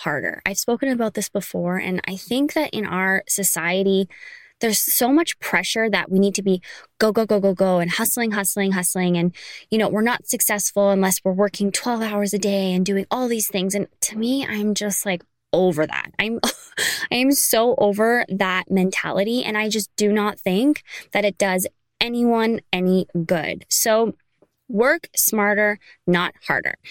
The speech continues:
And I'm sure you're thinking, "Okay, easy for you to say, Ayla. Like,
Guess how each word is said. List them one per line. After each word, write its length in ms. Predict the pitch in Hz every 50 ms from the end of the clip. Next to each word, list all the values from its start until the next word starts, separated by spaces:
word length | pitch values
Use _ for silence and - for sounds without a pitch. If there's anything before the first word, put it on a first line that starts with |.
| - - - - - - - -
And 120 | - 202 190
I'm 140 | 190 196
sure 160 | 190 - 202 196
you're 160 | 196 196 196
thinking, 280 | - 196 180 185 190 - -
"Okay, 420 | - 208 220 220 180 156 143 - - - _ -
easy 300 | - 190 233 220 233 247
for 120 | - -
you 140 | 220 220 196
to 60 | 180
say, 220 | 180 - - - -
Ayla. 280 | 170 160 160 160 160 156
Like, 180 | 147 - 170